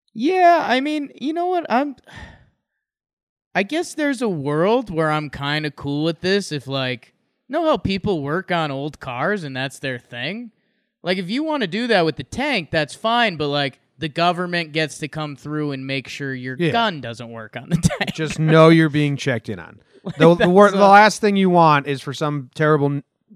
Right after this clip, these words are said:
Speaker 2: news story to happen and say, "Remember that guy who built his own tank?"
Speaker 1: Actually,
Speaker 2: Well,
Speaker 1: you know what? Re-, remember how we said it? We said it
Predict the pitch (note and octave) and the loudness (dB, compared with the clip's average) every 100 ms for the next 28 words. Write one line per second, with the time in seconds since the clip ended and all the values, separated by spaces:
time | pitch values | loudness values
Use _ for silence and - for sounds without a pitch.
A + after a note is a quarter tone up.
0 | _ _ _ E3+ D#3 D3+ - C#3 B2+ C#3 | _ _ _ -2 2 2 2 -2 0 2
1 | C3+ C3+ A#2+ C#3 B2 _ _ - C3 C#3 | 0 -2 -2 -2 -2 _ _ -10 -8 -4
2 | C#3 D3 D#3 D3 D3 C#3+ C#3+ C3+ C#3+ C#3 | -2 2 2 2 0 0 0 0 0 0
3 | C#3 C3+ C3+ C3 C#3+ D3+ G3+ - _ _ | 0 0 -2 -2 -2 0 0 -2 _ _
4 | _ _ - A#2 C#3 C#3 C#3 D#3+ F3 E3 | _ _ -8 -2 2 4 4 4 2 2
5 | D#3+ E3+ - _ _ _ _ _ _ - | 2 0 -2 _ _ _ _ _ _ -14
6 | F#3+ - E3+ G3 B3 D#4+ E4 C4 B3 - | -12 -12 -10 -8 -6 -4 -4 -2 -4 -2
7 | G3+ F#3+ F3 E3 F3+ C4+ C4+ F3+ | -2 -2 -4 -8 -6 -6 -6 -8